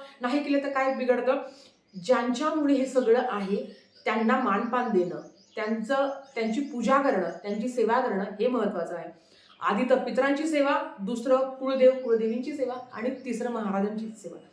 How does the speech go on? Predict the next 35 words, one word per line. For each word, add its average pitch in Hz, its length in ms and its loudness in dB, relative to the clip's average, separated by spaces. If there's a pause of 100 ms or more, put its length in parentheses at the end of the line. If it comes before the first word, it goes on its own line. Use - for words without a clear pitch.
(380)
आपलं 277 420 2
दुःख 254 240 -4 (140)
अशा 196 240 -4
लोकांना 214 400 0
सांगा 180 280 -6 (720)
की 262 540 -2
जे 226 120 4
आपलं 240 320 4
सांत्वन 240 500 0 (520)
करतील, 220 340 -2
जे 226 100 0
मार्ग 220 360 2
दाखवतील. 202 340 -2
पण 233 160 -4
खरं 254 140 4
सांगू 254 280 2
का, - 100 -4 (420)
आजकाल 247 300 0
असे 277 180 2
फार 277 180 0 (580)
क्वचित 262 320 4
लोक 226 220 2
आहे. 190 240 0 (400)
आपले 254 260 4
महाराज, 214 460 0 (560)
मी 220 120 -8
तुम्हाला 247 280 2
सांगते, 214 360 0
जेव्हा 226 240 2 (140)
आर्थिक, 220 420 0
शारीरिक, 226 360 2
मानसिक 220 440 -4
कष्ट 254 180 -2
असलं, 247 260 0
त्यांच्या 226 380 -2